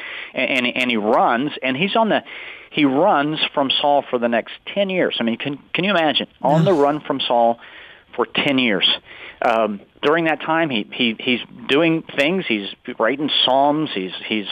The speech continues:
Speaker 1: honoring God. And then he gets eight and a half years into this thing, and there are two great acts of obedience. There are two times when he could have killed Saul,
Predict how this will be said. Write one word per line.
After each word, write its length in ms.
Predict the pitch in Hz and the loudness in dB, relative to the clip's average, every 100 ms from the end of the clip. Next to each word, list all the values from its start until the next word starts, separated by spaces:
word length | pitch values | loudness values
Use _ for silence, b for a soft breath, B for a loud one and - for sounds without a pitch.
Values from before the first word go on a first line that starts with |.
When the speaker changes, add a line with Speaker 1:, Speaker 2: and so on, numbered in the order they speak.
| - B B | -12 B B
Speaker 1:
honoring 520 | 127 139 143 143 135 117 | 0 2 2 2 2 0
God. 480 | 113 123 139 139 - B B B - | 0 2 2 0 -4 B B B -6
And 140 | - 190 | 0 2
then 100 | 233 | 4
he 60 | |
gets 160 | 180 - - | 2 0 -2
eight 140 | 233 | -2
and 100 | 220 | 0
a 40 | |
half 220 | 180 180 196 | 0 0 4
years 240 | 190 175 | 4 4
into 160 | 135 117 | 2 2
this 160 | 110 - | 0 0
thing, 280 | 107 107 - _ _ _ _ _ - | -2 -2 -6 _ _ _ _ _ -8
and 100 | 120 | -2
there 80 | 120 | 0
are 60 | 101 | 0
two 480 | - 202 226 240 170 | 0 4 6 4 2
great 320 | 143 151 156 131 | 2 2 2 0
acts 300 | 131 - 139 | -4 -2 -2
of 100 | 123 | 0
obedience. 540 | 123 123 123 120 107 - | 0 2 2 2 0 0
There 120 | 113 | 0
are 60 | |
two 280 | - - 262 | 0 0 2
times 400 | - 131 113 135 - B B B B B B B _ - | 2 2 0 -2 -8 B B B B B B B _ -6
when 120 | 160 147 | -2 0
he 80 | |
could 200 | 131 - | 0 2
have 160 | 165 - | 2 0
killed 340 | - 190 196 - | 2 4 4 2
Saul, 380 | 127 107 110 | 2 4 2